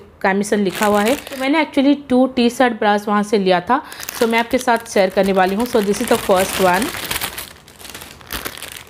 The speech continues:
आप देख सकते हैं। So actually मैंने इनको वेयर करके भी देख लिया है वन टाइम, मतलब कैसा फिटिंग आ रहा है and everything, and it perfectly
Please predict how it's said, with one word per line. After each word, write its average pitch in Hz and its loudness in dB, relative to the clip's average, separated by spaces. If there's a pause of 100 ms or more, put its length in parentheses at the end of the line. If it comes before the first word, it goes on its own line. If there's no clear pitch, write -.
(500)
आप 196 0
देख 202 -2
सकते 220 -2
हैं। 247 0 (840)
So 302 4
actually 349 0
मैंने 320 2
इनको 294 2
वेयर 247 4
करके 262 2
भी 262 2
देख 208 -2
लिया 220 4
है 220 4
वन 202 2
टाइम, 208 2
मतलब 208 -2
कैसा 208 0
फिटिंग 214 0 (160)
आ 214 4
रहा 208 4
है 202 4
and 190 -2
everything, 208 -2 (480)
and 233 0
it 214 -4 (240)
perfectly 269 2